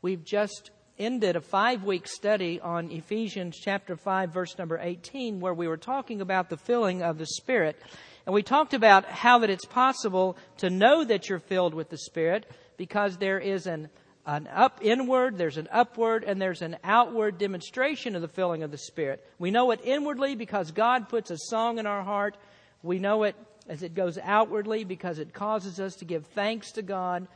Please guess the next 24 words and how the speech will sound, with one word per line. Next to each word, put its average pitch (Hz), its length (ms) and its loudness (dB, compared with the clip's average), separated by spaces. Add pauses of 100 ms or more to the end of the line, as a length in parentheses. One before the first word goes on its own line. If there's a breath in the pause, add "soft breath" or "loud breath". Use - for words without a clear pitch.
(260 soft breath)
And 175 220 -6
we 180 80 -4
know 240 220 4
it 220 60 4
also 208 640 2 (200 soft breath)
as 170 100 -6
it 180 160 -4
goes, 180 340 0
uh, 208 200 -2
outwardly. 190 680 2 (240 soft breath)
Uh, 165 180 -8
the 160 120 -20
fir-, 170 140 -14
second 220 340 -4
was 175 160 -6
upwardly, 180 460 -4
but 175 120 -10
the 180 60 -10
next 214 260 -4
one 202 140 -8
is 165 180 -10
outwardly 180 760 -2 (320 soft breath)
as 185 360 -2
we 180 460 -4